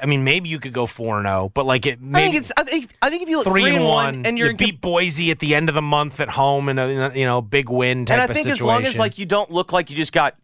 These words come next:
Speaker 2: like, you can't have the Missouri game look like the first, the, the part of the Mississippi State game before the rain delay, before the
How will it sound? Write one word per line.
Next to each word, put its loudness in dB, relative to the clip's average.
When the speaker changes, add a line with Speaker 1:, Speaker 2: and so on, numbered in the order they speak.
Speaker 2:
like, -12
you -2
can't 0
have 0
the -6
Missouri 2
game 0
look 0
like 0
the -2
first, 0
the, -2
the -2
part 2
of 0
the 0
Mississippi -2
State 0
game 2
before 0
the 0
rain 0
delay, -4
before 0
the 2